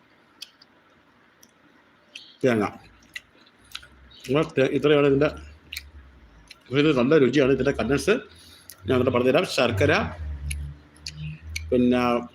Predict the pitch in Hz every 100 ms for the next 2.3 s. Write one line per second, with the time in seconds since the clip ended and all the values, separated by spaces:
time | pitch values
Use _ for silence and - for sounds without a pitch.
0 | - 120 117 135 180 202 - _ - -
1 | 123 131 170 - - - 127 123 143 208
2 | - 135 98